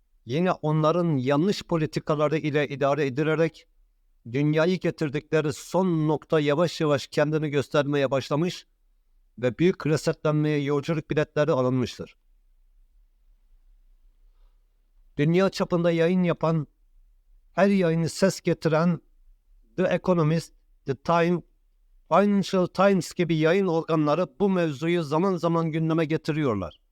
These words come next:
Bizim de onlara denk gelen bir yayın organımızın olması ve ses getirmesi gerekiyor. Bizim bu işleri onlardan daha iyi bildiğimizi iddia ediyorum.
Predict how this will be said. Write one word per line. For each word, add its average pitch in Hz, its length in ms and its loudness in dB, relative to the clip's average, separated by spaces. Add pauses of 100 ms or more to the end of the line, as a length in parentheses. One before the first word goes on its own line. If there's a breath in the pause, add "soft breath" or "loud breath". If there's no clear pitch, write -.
(960)
Bizim 190 320 2
de 196 60 2
onlara 175 540 0
denk 202 240 0
gelen 180 340 0
bir 175 120 0
yayın 175 320 2
organımızın 160 720 0
olması 160 600 0 (420)
ve 156 80 4
ses - 300 0
getirmesi 165 560 -2
gerekiyor. 104 540 -2 (2500)
Bizim 185 340 0
bu 208 100 2
işleri 190 340 2
onlardan 175 600 2
daha 196 200 2
iyi 185 200 0
bildiğimizi 180 480 0
iddia 139 280 0
ediyorum. 92 400 -4